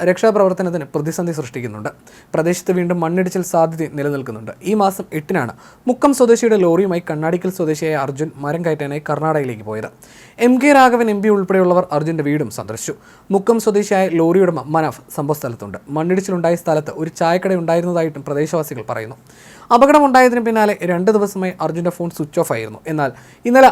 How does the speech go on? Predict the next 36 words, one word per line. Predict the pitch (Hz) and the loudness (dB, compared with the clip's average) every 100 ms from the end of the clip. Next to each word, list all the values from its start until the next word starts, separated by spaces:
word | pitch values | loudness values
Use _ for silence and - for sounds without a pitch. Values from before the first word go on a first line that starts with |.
| 180 | 6
അർജുന്റെ | 190 226 220 151 | 2 2 0 2
ഭാര്യ | 175 185 190 | 2 4 2
വിളിച്ചപ്പോൾ | 175 - 147 - | -2 -6 -8 -4
ഫോൺ | 175 180 - 151 | -4 -4 -4 -4
റിങ് | 170 175 | 0 -2
ചെയ്തിരുന്നു, | 113 110 107 165 | -2 -10 -8 -8
പക്ഷേ | - 170 - | -6 -8 -4
ഫോൺ | 156 127 | -2 -4
എടുത്തില്ല. | 110 110 - - - - _ _ _ | -8 -10 -12 -18 -20 -20 _ _ _
പിന്നെയും | 247 247 214 | 4 4 2
സ്വിച്ച് | 208 190 | -2 2
ഓഫ് | 190 180 | 4 4
ആവുകയായിരുന്നു. | 143 135 107 120 - - - _ 233 | 2 -2 -6 -10 -14 -20 -20 _ 4
എ | 269 | 6
സി | 277 294 | 6 4
on | 247 247 | 4 4
ചെയ്ത് | 240 233 | 0 2
ഫുൾ | 190 190 | 0 2
കവർ | 208 202 190 | 2 2 0
ചെയ്ത | 185 175 | 0 2
വണ്ടിയാണ്, | 143 143 110 - | 0 -2 -4 -6
അതുകൊണ്ട് | 156 185 170 165 | -2 0 -2 -2
മണ്ണുള്ളിലേക്ക് | 180 196 175 180 175 180 | -2 0 0 0 -2 -2
കയറിയിട്ടുണ്ടാവില്ല. | 156 165 151 123 113 110 110 151 | 0 0 -2 -6 -6 -6 -10 -6
അങ്ങനെയാണെങ്കിൽ | 156 185 170 143 170 - - - 180 | -2 0 0 0 -4 -4 -20 0 2
അർജുനെ | 185 196 190 139 | 2 -2 -4 -4
ജീവനോടെ | 165 185 180 139 | 0 2 2 -2
രക്ഷിക്കാൻ | 127 151 151 123 | -4 -6 -6 -6
കഴിയും. | 107 104 - | -10 -12 -2
ഇടയ്ക്കിടയ്ക്ക് | 175 196 208 - - | -2 2 0 -2 -6
ഫോൺ | 208 202 | -6 -4
സ്വിച്ച് | 196 185 208 | -6 -4 0
on | 190 | 2
ആകുന്നതിൽ | 180 180 170 175 | 2 0 -2 -2
പ്രതീക്ഷയുണ്ട് | 160 170 - 170 151 147 | -2 -2 -2 -2 0 -2
എന്ന് | 139 | -4